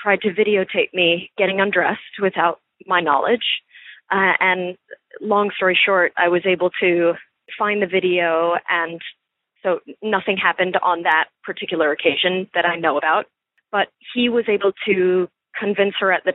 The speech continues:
time that it was all an accident, him leaving the camera on in my bedroom. And she believed him.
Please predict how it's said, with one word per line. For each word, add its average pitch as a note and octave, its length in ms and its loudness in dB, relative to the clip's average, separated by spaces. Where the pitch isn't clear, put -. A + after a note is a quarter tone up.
time F3 420 0
that E3 240 0
it F#3 120 -2
was F#3+ 200 0
all F3 180 2
an D#3+ 100 0
accident, D#3+ 600 -2
him F3 240 -2
leaving D#3+ 460 0
the F#3+ 60 -12
camera A3 340 0
on G3 400 2
in E3 200 -8
my D3+ 100 0
bedroom. B3+ 540 -2
And G3+ 280 2
she G#3 120 0
believed B3 280 0
him. - 200 -4